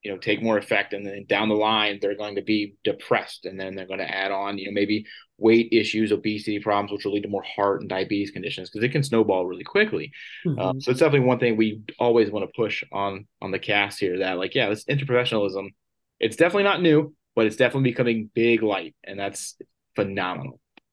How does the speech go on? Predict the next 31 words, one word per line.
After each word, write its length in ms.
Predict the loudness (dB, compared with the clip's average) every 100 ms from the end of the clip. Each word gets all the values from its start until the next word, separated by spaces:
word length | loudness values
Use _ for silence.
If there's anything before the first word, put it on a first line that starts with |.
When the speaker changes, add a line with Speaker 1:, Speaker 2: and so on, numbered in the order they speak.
| _ _ _ _ _ _ _ _ 4
Speaker 2:
Yeah, 200 | 6 8
more 360 | 10 10 10
of 80 | 10
us 380 | 6 6 2 -2 -6 2
in 560 | 4 6 6 6 4 2
medicine, 600 | 2 2 2 2 2 0
especially, 400 | -2 -4 -2 -2
I 240 | -2 -4 -4
mean, 240 | -2 0
in 80 | -2
urology, 500 | 0 0 2 0 0
that 160 | -2 0
deal 140 | 0
with 120 | 2
it 120 | 0
need, 320 | 0 -2 -2 0
need, 320 | 0 -2 -8 _ _ _ -20 _ -2
needs 600 | 0 2 0 -2 -4 -4
to, 380 | 0 2 2 0
we 120 | 0
need 220 | -2 -4
to 100 | -4
do 160 | -4 -4
better. 640 | -6 -2 -2 -2 -8 -14 -20 -20 -20 _
We 200 | 2 6
have 220 | 8 6
traditionally, 520 | 2 0 0 2 0 0
like 240 | -2 -2
you 60 | 0
said, 260 | 2 2
not 540 | 0 0 0 -2 -6